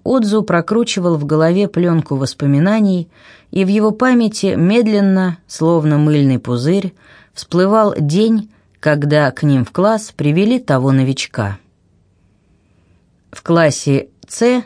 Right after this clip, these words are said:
шел урок рисования. Одзу с одноклассниками,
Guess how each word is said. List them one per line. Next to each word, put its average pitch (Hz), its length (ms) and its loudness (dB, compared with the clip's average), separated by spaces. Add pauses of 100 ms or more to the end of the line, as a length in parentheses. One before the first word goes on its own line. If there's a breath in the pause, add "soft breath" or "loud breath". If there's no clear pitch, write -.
(120)
шел 233 300 0
урок 170 240 0
рисования. 123 800 -2 (880)
Одзу 208 360 0
с - 120 -6
одноклассниками, 170 1120 0